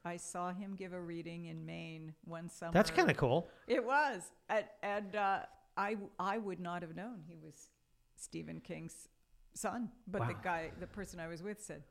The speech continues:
Speaker 1: "That's Stephen King's son."
Speaker 2: That's really cool. What's the best advice you can give to somebody who, like, is, has taken your classes and you know that they have talent
Speaker 1: Mm.
Speaker 2: to write? What,
Speaker 1: Mm.
Speaker 2: what's the best advice you could give them?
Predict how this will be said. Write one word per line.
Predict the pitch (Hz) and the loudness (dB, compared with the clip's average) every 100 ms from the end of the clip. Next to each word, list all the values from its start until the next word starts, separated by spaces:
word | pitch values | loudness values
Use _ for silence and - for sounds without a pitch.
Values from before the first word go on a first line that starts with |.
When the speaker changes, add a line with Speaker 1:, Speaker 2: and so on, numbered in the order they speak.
| - _ - | -20 _ -18
Speaker 1:
"That's | 151 - | -16 -16
Stephen | - - - - | -18 -20 -20 -20
King's | - - | -20 -18
son." | - - _ _ _ - | -18 -18 _ _ _ -8
Speaker 2:
That's | 175 - - | -8 -6 -4
really | 156 | -4
cool. | - - - _ - - | -4 -8 -8 _ -20 -2
What's | 190 190 - | 10 12 12
the | - | 10
best | 202 165 180 - | 12 12 12 12
advice | 156 127 139 117 - - | 12 12 12 12 6 6
you | 147 | 6
can | - 127 | 6 6
give | 123 123 | 10 10
to | 131 | 8
somebody | - 127 120 120 | 8 10 12 10
who, | 107 120 120 117 113 110 107 | 10 10 12 12 10 8 6
like, | 127 120 - | 6 6 8
is, | 156 139 - | 4 4 0
has | 120 143 - | 6 6 6
taken | - - 165 165 160 | 4 10 10 10 10
your | 151 | 10
classes | 127 120 117 113 - 117 - | 8 6 8 6 6 4 4
and | 117 117 | 4 6
you | 113 | 6
know | 113 113 117 120 120 127 | 6 6 8 10 12 10
that | 120 117 - | 10 6 6
they | 110 | 2
have | - 107 104 - | 4 2 2 -2
talent | - 107 101 98 98 - - | -4 -2 0 -2 -8 -12 -6
Speaker 1:
Mm. | 233 202 - - - | -6 -6 -10 -14 2
Speaker 2:
to | 147 | 4
write? | 107 101 95 87 - - | 4 4 4 2 -8 0
What, | 127 226 | 4 4
Speaker 1:
Mm. | - | 8
Speaker 2:
what's | 160 - | 8 8
the | - 139 | 8 8
best | 107 127 120 - | 10 10 8 6
advice | 127 110 120 113 113 - - _ - - | 4 8 10 10 6 0 -8 _ -14 2
you | 131 | 4
could | 123 127 104 | 6 4 6
give | 117 104 | 4 4
them? | 98 135 | 0 -6